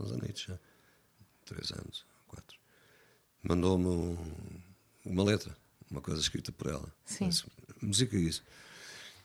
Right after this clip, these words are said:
Speaker 1: Eu disse, "Ok", e musiquei.
Speaker 2: É grande coragem, eu acho que não tinha coragem de mandar uma letra. <laughs> Não sei.
Speaker 1: Não,
Speaker 2: Não, é
Speaker 1: é melhor
Speaker 2: obrigada.
Speaker 1: mandarem de letras para eu musicar do que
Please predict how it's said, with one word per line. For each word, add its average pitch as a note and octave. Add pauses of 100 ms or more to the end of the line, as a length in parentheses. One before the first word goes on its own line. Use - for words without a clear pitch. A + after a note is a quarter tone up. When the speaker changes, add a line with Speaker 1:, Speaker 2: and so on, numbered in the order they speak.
(340)
Speaker 1:
Eu -
disse, -
"Ok", -
e F#2
musiquei. A2
Speaker 2:
É G#3
grande A3
coragem, A3
eu F#3+
acho F#3+
que -
não G3
tinha G3+
coragem F#3+
de F3+
mandar F3+
uma F3
letra. E3+ (420)
<laughs> E4
Não A#3+
sei. F#3+ (560)
Speaker 1:
Não, -
Speaker 2:
Não, -
é -
Speaker 1:
é -
melhor G#1
Speaker 2:
obrigada. A#1+
Speaker 1:
mandarem A2+ (420)
de G2 (340)
letras G2
para F#2+
eu F#2
musicar F#2+
do G#2
que -